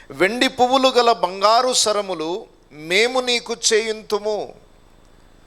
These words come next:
ఇవి దేవుడే మన కొరకు చేసి ఇచ్చినవి,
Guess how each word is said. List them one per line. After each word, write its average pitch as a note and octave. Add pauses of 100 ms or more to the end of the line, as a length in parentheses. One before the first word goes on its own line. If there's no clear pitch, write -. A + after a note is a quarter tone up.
(440)
ఇవి G#3
దేవుడే G#3
మన A3+
కొరకు G#3+ (140)
చేసి G#3
ఇచ్చినవి, G#3